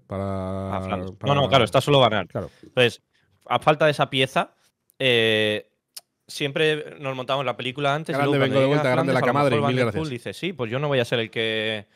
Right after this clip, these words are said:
Speaker 2: el que se salga a los cortes", y, y ataca típico corredores de segunda o tercera fila y, y, y Van
Speaker 1: Ya.
Speaker 2: Der Poel deja hacer.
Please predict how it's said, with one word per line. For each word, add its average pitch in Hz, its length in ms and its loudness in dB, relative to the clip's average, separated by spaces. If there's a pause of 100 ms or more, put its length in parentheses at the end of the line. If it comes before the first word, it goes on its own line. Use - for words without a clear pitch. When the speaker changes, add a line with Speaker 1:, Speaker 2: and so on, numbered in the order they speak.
(360)
Speaker 2:
el 113 180 -4
que 120 140 0
se 113 320 0
salga 117 160 -2
a 110 40 0
los 104 120 -2
cortes", 101 400 -6
y, 101 320 -8
y 110 120 -4
ataca 131 800 2 (600)
típico 127 760 2 (680)
corredores 127 420 -2
de 123 80 -4
segunda 127 380 -4
o - 20 0
tercera 127 340 -2
fila 151 360 0 (300)
y, 120 180 0
y, 110 600 -4
y 117 100 -6
Van 113 120 -2
Speaker 1:
Ya. 110 40 -2
Speaker 2:
Der 104 100 -6
Poel 131 140 -4
deja 117 200 -2
hacer. 92 220 -8